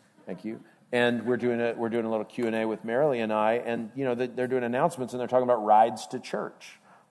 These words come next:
You know, it's just, it's just so a part of what we do on campus that it can't be disconnected, uh, from the life of, of the larger body. So that, that's the reason. The reason is, is that this age and every age that's gone before, that the church is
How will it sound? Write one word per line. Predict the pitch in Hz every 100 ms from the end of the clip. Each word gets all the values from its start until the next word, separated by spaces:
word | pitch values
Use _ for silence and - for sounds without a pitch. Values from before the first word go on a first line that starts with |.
| -
You |
know, | 110
it's | 120
just, | 127 -
it's | 131 -
just | 139 131
so | - 156 160
a |
part | - - 139 147
of | 110
what | 113 120
we | 120
do | 117
on | 107 101
campus | - 165 165 113 101 - - _ - _ -
that | 117
it | 117 -
can't | 139 127
be | 120
disconnected, | 101 120 - - 104 104 101 - 101 101 _ _ _ _ _
uh, | 90
from | - - 113
the | 107 98
life | 98 104 92
of, | 104 95 - -
of | 101 92
the | 98
larger | 95 95 92 95
body. | 85 85 85 - - - _ _ _
So | - 147 139 147
that, | 202 196
that's | 220 -
the | 151
reason. | 123 113 139
The | 131
reason | 151 175 156
is, | 131 123
is | 117 110
that | 117 110 110 - - - _ 110
this | 165 156
age | 156 139 135 120
and | 120 117
every | 120 127 131
age | 120 104
that's | 110 -
gone | 107 101
before, | 95 - 110 101 98 - - _ _ _
that | - 107 104
the |
church | 107 - - 143 139 - - -
is | 113 110 107 98 - -